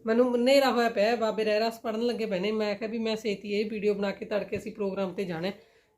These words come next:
ਇਹ ਸੂਟਾਂ ਦੀ ਵੀਡੀਓ ਨਾ ਰਹਿ ਜੇ ਕਿਤੇ, ਫਿਰ ਬਾਅਦ ਦੇ ਵਿੱਚ ਨਹੀਂ ਮਿਲਦੇ। ਦੇਖੋ ਜੀ, ਸਾਰੇ ਦਸ ਕਲਰ ਨੇ ਇਹਦੇ ਵਿੱਚ।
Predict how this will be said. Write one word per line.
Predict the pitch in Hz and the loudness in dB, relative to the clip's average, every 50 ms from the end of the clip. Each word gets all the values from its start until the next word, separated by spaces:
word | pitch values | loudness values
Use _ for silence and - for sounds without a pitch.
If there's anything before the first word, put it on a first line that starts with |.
| _ - | _ -6
ਇਹ | 214 208 | -4 -4
ਸੂਟਾਂ | 214 - 240 208 - 220 214 | -4 -4 -6 -6 -2 -2 0
ਦੀ | 214 220 220 | 0 0 0
ਵੀਡੀਓ | 196 196 185 190 208 214 | -2 -2 -2 0 2 2
ਨਾ | 214 202 | 2 2
ਰਹਿ | 170 156 156 156 | 0 0 -2 -2
ਜੇ | 170 208 | -2 -4
ਕਿਤੇ, | 208 - 220 - 214 - - - _ _ _ _ _ _ _ _ - | -4 -4 -4 -4 -4 -4 -6 -12 _ _ _ _ _ _ _ _ -4
ਫਿਰ | 233 220 | -2 0
ਬਾਅਦ | 202 214 202 202 196 | 2 2 2 2 4
ਦੇ | 220 233 | 2 2
ਵਿੱਚ | 226 226 - | 2 0 -2
ਨਹੀਂ | 226 214 196 202 226 | 0 2 2 2 2
ਮਿਲਦੇ। | 226 214 190 175 175 175 160 | 2 2 2 2 0 -2 0
ਦੇਖੋ | 156 170 160 - - 180 | 0 -2 -4 -4 -8 -8
ਜੀ, | 147 147 147 127 - - | -8 -8 -10 -12 -14 -20
ਸਾਰੇ | - - 190 180 190 214 220 208 | -14 -4 -2 2 2 4 4 4
ਦਸ | 214 202 196 196 - | 2 2 0 0 -2
ਕਲਰ | - 226 202 190 196 190 | -2 -2 0 2 0 2
ਨੇ | 190 208 214 | 2 2 2
ਇਹਦੇ | 208 233 | 2 2
ਵਿੱਚ। | 233 247 247 - | 0 -2 -4 -6